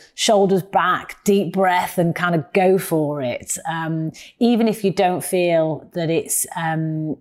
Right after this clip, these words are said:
you know, it, it, it's natural to you. If you work hard at that, over time it will become easier. It will become more of a natural learned skill.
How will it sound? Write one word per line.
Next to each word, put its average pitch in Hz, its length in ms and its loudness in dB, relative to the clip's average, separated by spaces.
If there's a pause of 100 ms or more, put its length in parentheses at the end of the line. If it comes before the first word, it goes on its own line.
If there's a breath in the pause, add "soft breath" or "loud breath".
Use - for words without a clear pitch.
(140)
you 170 200 -2
know, 156 100 0
it, 151 180 0
it, - 220 -4
it's - 300 -6
natural 170 580 0
to - 220 -4
you. 123 340 -4 (240 loud breath)
If - 160 -8
you 196 100 2
work 190 380 2
hard 196 560 0
at - 160 -6
that, 127 340 -8
over 180 240 -4
time 175 440 -2
it 160 100 -2
will 165 320 -2
become 165 380 -2
easier. 170 480 -2
It 165 120 2
will 180 280 2
become 165 340 -6
more 156 180 -4
of 147 80 -6
a 156 60 -4
natural 160 680 -4
learned 160 380 -6
skill. 180 560 0